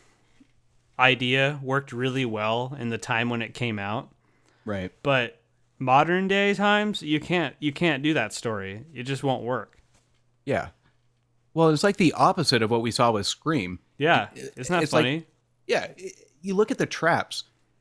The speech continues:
Speaker 2: or I don't, I don't even wanna call 'em traps. They put no effort into it. I mean, they, when it comes out, they might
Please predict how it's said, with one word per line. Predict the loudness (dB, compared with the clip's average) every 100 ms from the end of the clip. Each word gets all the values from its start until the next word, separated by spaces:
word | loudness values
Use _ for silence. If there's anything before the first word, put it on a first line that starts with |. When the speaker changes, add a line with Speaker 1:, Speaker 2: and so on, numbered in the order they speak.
| _ _ _ -20 -20 -6
Speaker 2:
or | 2 4 4 0
I | 2
don't, | 2 2
I | 2
don't | 2 2
even | 2 2
wanna | 2
call | 2 2
'em | 0
traps. | -4 0 2 2 -2 -2
They | 0
put | 0 4
no | 4 6 6 4
effort | 0 2 0 0
into | -4 -4
it. | -6 -2
I | 2
mean, | 4 4
they, | 0 0
when | 2 2
it |
comes | 4 2 4
out, | 2 2
they | 0
might | 0 0 -4